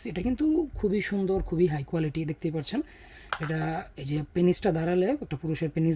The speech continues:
দাঁড়ালে যেরকম হয়, ঠিক সেম। তো যে সকল আপুরা নিতে চাচ্ছেন বা সে, যে সকল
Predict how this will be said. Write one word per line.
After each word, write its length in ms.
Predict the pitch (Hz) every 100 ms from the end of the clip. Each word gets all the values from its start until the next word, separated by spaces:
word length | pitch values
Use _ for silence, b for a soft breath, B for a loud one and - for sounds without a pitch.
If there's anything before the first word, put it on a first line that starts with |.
| 143
দাঁড়ালে 240 | 156 170 151
যেরকম 320 | 160 160 165 143
হয়, 120 | 202 -
ঠিক 120 | 175 - -
সেম। 160 | 165 262 B B B B
তো 40 | - 156
যে 60 | 190
সকল 160 | 208 208 185
আপুরা 200 | 254 233 190
নিতে 140 | 214 226
চাচ্ছেন 260 | 190 196 196
বা 60 | 170
সে, 80 | 196 170
যে 60 | 180 196
সকল 160 | 180